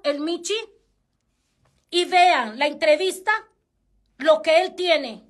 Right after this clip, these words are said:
en ese video, que Gustavo Adolfo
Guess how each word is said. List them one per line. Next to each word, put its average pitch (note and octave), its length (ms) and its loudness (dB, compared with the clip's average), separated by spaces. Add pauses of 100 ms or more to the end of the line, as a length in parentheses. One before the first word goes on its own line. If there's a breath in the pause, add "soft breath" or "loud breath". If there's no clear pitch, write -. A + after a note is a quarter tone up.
(100)
en D4 160 -6
ese D#4+ 300 -2
video, D4 520 -6 (840)
que C#4 140 2
Gustavo F#4+ 420 2
Adolfo F4 640 0